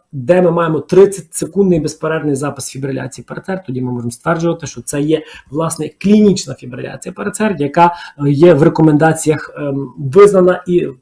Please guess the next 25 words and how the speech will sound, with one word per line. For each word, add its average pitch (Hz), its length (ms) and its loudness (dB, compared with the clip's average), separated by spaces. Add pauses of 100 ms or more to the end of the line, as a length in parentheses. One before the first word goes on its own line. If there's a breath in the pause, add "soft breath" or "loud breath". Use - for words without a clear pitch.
приведена 143 480 0
дві 131 140 -8
тисячі 156 300 -10
двадцятий 139 400 -12
рік. 190 160 -14
Це 143 120 -12
є 135 60 -4
рекомендації 135 760 -6 (460 loud breath)
ведення 151 420 2
пацієнтів 139 440 -6
з - 60 -12
фібриляцією 139 520 -8
передсердя. 190 440 -6 (160)
І 185 80 4
вона 175 240 6
тут 151 160 -4
є 135 220 -2
симптомна 196 880 4
чи 170 140 -2
безсимптомна, 160 800 0
але 147 200 -4
вона 165 160 -2
має 156 220 -2
бути 151 240 -10
задокументована 175 960 -2